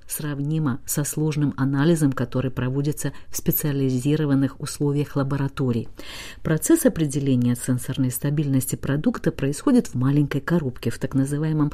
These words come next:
black box, то есть в черном ящике. На приборе установлено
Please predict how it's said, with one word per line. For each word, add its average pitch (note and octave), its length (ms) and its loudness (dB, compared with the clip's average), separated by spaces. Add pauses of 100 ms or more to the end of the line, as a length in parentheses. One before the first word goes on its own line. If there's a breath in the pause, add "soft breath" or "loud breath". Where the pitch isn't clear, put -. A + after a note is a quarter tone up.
(240 loud breath)
black C#3 300 0
box, C3+ 500 -2
то C3 60 -2
есть A#2+ 120 -2
в - 80 -12
черном B2 480 -2
ящике. A#2+ 580 -4 (340 loud breath)
На D#3 180 4
приборе D3+ 580 4
установлено D3+ 720 0